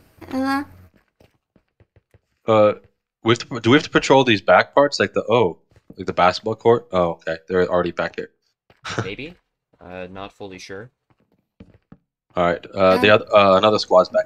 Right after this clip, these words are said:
Speaker 2: here already, so.
Speaker 1: Dad, where are you?
Speaker 2: Uh, I'm in the main area where we all met for a roll call type thing.
Speaker 3: All right.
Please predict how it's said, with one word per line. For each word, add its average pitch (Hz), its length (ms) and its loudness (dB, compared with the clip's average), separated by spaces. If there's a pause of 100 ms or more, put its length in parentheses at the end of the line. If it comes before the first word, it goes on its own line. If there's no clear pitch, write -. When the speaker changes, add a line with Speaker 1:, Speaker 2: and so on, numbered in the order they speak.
Speaker 2:
here 95 100 -4
already, - 420 -18
so. - 220 -18 (2500)
Speaker 1:
Dad, 240 160 -10
where 240 260 -6
are 226 140 -6
you? 233 280 -10 (1500)
Speaker 2:
Uh, 87 360 -2
I'm 98 200 0
in 110 180 0
the 101 160 2
main 98 200 0
area 95 260 2
where 90 120 -6
we 87 100 -8
all 87 200 2
met 87 280 -2 (520)
for 87 560 -4 (680)
a 95 80 -2
roll 87 240 -8
call - 300 -12
type 92 240 -14
thing. - 100 -16 (720)
Speaker 3:
All 90 80 -20
right. 95 240 -18